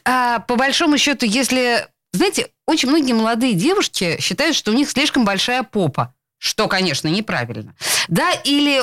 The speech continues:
очень многие беспокоятся по поводу так называемых, в народе это называется галифе,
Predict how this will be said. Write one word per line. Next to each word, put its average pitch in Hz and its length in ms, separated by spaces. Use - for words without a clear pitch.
очень 294 320
многие 254 460
беспокоятся 214 800
по 208 160
поводу 208 580
так 208 160
называемых, 214 640
в 170 40
народе 190 360
это 170 120
называется 180 380
галифе, 170 720